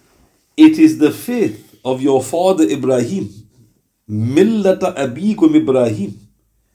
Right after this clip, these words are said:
It is he who has named you Muslims both before and in this." So here there's a few reports. So in Ibn Jarir and Ibn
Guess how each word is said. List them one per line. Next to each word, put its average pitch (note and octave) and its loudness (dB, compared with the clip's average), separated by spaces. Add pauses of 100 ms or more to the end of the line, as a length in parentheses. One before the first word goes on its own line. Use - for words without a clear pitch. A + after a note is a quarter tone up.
(340)
It D3+ 4
is D#3 6 (120)
he B3+ -2
who C#3 -4
has B2+ -4
named F#3 -6
you E3 0
Muslims G3 -6
both C3+ 2
before G#3+ -4
and C3+ -8
in C3 -6
this." - -6 (1700)
So B2 -2
here D#3 4
there's A#2+ -4
a A2 -4
few B2+ -8
reports. G2+ -6 (680)
So A#2+ -4
in B2+ -2
Ibn F#3+ 0
Jarir D#3 0
and B2+ -4
Ibn D#3 2